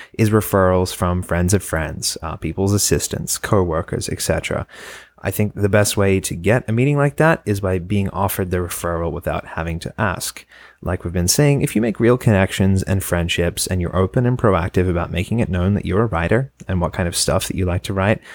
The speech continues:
people will naturally volunteer to introduce you to other people.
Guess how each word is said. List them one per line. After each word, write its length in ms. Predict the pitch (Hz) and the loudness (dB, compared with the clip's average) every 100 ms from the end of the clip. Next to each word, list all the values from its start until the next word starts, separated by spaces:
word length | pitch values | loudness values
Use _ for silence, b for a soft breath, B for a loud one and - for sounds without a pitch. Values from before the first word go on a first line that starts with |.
| B B B | B B B
people 260 | 131 143 214 | -2 0 2
will 140 | 127 | 2
naturally 400 | 120 98 - 104 | 2 2 2 2
volunteer 640 | 95 90 98 - 110 98 | 2 2 0 2 2 2
to 60 | 87 | 0
introduce 460 | 110 110 95 - | 0 0 -2 0
you 140 | 92 87 | 0 -2
to 140 | - | -2
other 180 | 123 156 | 2 2
people. 400 | - - - - | 0 -8 -8 -10